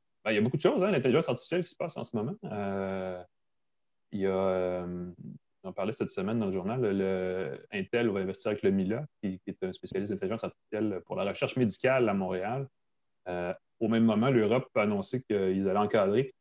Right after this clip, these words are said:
On pourra plus, j-, j'ai hâte de voir parce que ça reste vague, là, mais en gros,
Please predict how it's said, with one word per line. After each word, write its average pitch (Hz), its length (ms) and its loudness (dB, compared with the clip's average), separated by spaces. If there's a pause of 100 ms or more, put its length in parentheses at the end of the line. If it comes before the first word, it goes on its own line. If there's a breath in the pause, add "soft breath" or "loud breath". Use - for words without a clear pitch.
(120)
On 107 80 0
pourra 117 140 2
plus, 165 280 4
j-, - 100 -4 (440)
j'ai 113 100 4
hâte 160 100 8
de 165 80 10
voir 139 240 8
parce 123 140 -4
que 113 80 0
ça 113 140 4
reste 113 240 6
vague, 151 280 4
là, 156 140 2
mais 123 240 0
en 113 160 4
gros, 135 400 8